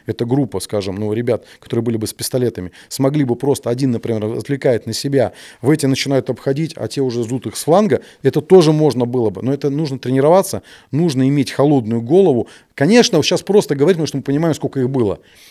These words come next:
Когда ты находишься там, и на тебя происходит стрельба, ты не понимаешь, сколько человек, с какой стороны идут. Они могут заходить с разных сторон.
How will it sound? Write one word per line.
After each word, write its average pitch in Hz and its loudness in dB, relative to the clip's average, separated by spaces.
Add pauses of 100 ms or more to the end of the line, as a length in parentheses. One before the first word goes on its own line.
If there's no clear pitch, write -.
Когда 175 0
ты - -6
находишься 151 -2
там, 135 4
и 120 0
на 135 0
тебя 151 2 (280)
происходит 143 0
стрельба, 175 2
ты - -2
не 156 0
понимаешь, 175 0
сколько 147 4
человек, 101 -4
с - -14
какой 156 -2
стороны 170 -2
идут. 170 -4 (200)
Они 127 0
могут 151 0
заходить 160 -4
с - -6
разных 170 2
сторон. 95 -6